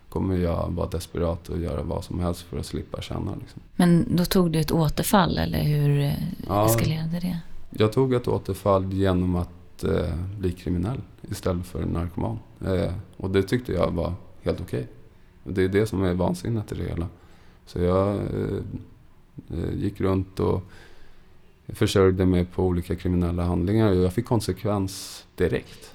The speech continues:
Speaker 1: Det var som att, eh, jag tror på en högre kraft, liksom. Det var som att jag fick en duktig örfil. Bara, "Vad håller du på med?"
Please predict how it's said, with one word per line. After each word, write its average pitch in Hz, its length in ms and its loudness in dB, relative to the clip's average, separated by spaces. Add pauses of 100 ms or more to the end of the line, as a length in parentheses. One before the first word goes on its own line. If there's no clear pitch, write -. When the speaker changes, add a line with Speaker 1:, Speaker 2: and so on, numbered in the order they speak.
Speaker 1:
Det 92 60 -4
var 107 140 4
som 95 220 2
att, - 400 -4 (280)
eh, 82 260 -6
jag 92 200 4
tror 92 220 2
på 87 120 -10
en 87 120 0
högre 87 280 -2
kraft, - 380 -4
liksom. - 420 -4
Det 87 60 -2
var 92 220 0
som - 200 -4
att - 160 -4
jag - 100 -6
fick - 240 -10
en 85 500 -4
duktig 92 340 -4
örfil. 90 580 -2 (200)
Bara, 87 240 -6
"Vad 92 180 -4
håller 92 180 0
du 90 60 -6
på 113 160 4
med?" 71 140 2